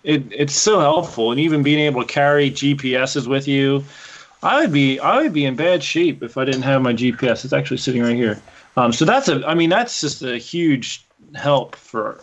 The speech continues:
for the hunter. And then you, you, then you tack on, like, social media.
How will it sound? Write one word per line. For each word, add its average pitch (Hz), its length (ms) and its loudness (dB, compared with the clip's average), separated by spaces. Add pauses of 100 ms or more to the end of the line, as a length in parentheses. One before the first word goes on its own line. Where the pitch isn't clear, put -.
(100)
for 107 320 -2
the 107 120 -4
hunter. 107 480 -2 (340)
And 143 100 6
then 220 140 6
you, 175 220 2
you, 151 180 2
then 165 160 4
you 202 100 0
tack 143 340 -2
on, 139 260 2
like, 113 340 -2 (180)
social 160 400 0
media. 123 540 2